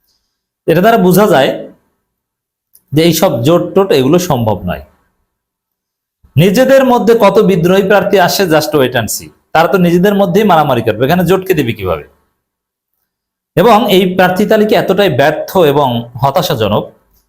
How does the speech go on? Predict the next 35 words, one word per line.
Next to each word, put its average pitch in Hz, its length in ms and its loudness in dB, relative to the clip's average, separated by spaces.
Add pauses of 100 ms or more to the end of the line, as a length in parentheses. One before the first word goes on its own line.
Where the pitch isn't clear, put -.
(160)
নাসিরউদ্দিন 180 560 0
পাটোয়ারি 175 280 0
সাথে 175 260 -6
সাথে 180 220 -2
বলেছেন 151 420 -2
যে 131 100 0
বঞ্চিতদের, 156 760 -2 (220)
বিশেষ 147 220 -2
করে 156 100 2
বঞ্চিত 151 320 -2
তরুণদের 170 580 2
এনসিপিতে 147 500 -4
স্বাগত। 98 360 -6 (640)
অনেকে 226 220 0
দল 160 220 2
ত্যাগ 147 200 -2
করবে, 87 260 -4
কারণ - 420 -6
এটা 247 100 -2
কোনো 254 240 0
নমিনেশনই 226 440 0
হলো 123 140 0
না। - 220 -8 (1120)
আর 175 100 0
দ্বিতীয় 190 300 0
কথা 247 160 2
হচ্ছে, 247 160 0
দেখেন, 170 300 0
মিডিয়ায় 233 380 4
ব্যাপক 208 360 0
হাইপ, 156 360 0 (140)
তোলপাড়, 180 420 0 (1600)
সব 233 400 2
মিডিয়ায় 180 420 2
খবর 165 320 0